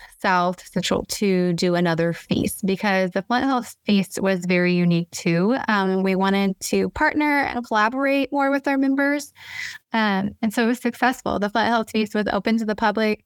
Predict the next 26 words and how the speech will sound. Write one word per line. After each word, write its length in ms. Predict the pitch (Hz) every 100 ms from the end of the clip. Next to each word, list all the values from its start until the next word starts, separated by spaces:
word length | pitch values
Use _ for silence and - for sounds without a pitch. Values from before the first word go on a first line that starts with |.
| _
gave 200 | 220 208
consumers 800 | 226 208 202 208 208 202 202 196
an 80 | 208
opportunity 760 | 196 202 196 208 202 196 196
to 160 | - -
taste 500 | - 202 190 214 -
the 120 | -
local 340 | 190 190 190 202
food 500 | - 185 185 240 285 - - - _
and 120 | 233
to 80 | 226
also 360 | 208 220 240 220
learn, 420 | 202 196 196 196 202
um, 200 | 185 185
tips 340 | - 202 190
and 140 | 202 190
tricks 340 | - 190 -
on 120 | 196 185
how 360 | - 190 185
to, 560 | 185 - 190 185 180 180 -
uh, 220 | 185 175
prepare 520 | - 175 202 302 240 -
the 80 | 190
local 260 | 180 180 180
food 320 | - - 220
too. 200 | 226